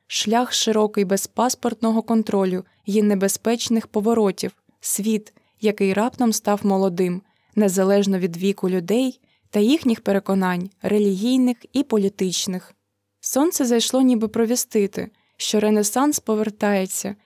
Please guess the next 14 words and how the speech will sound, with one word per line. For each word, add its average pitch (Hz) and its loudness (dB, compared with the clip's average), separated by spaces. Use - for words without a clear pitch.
міняючи 220 2
звичаї 214 0
та 214 -2
вбрання 208 2
всього 202 -2
світу, 196 -4
і 220 4
одного 220 2
прекрасного 208 0
дня, 302 0
у 277 2
дуже 214 2
близькому 202 2
майбутньому, 202 0